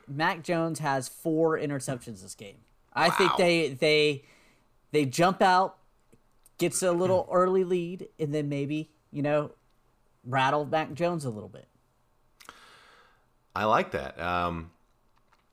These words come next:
Speaker 2: I'm, I'm sort of in a similar position, uh, although this is, my bold prediction is gonna tie in with my game prediction here. Uh, I think Stephon Gilmore coming in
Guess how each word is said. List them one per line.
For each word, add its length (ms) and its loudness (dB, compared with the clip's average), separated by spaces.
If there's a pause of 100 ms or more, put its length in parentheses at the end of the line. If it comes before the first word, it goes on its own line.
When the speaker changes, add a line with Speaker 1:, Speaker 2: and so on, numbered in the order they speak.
(920)
Speaker 2:
I'm, 360 0
I'm 200 -2
sort 380 -6
of 180 -2
in 160 -4
a 100 -4
similar 760 -4
position, 880 -8 (840)
uh, 320 -4
although 300 -2
this 240 -4
is, 360 -8
my 200 0
bold 220 2
prediction 300 -2
is 120 -10
gonna 180 -6
tie 280 -4
in 220 -6
with 140 -10
my 120 -8
game 280 -8
prediction 480 -14
here. 360 -12 (560)
Uh, 280 -6
I 120 -2
think 440 -6 (840)
Stephon 480 -2
Gilmore 320 0
coming 340 -6
in 380 -4